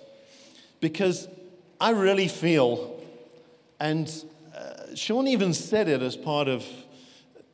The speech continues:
the time that we did communion, we need to take a step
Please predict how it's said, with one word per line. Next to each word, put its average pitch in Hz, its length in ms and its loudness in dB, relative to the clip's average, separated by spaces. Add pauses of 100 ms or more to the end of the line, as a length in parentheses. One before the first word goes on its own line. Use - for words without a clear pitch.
(140)
the 127 80 -6
time 156 380 -4
that 123 140 -6
we 120 460 -6 (260)
did 123 300 -2 (400)
communion, 143 720 -4 (1700)
we 240 160 4
need 294 220 4
to 240 100 -2
take 240 300 0
a 220 100 4
step - 580 2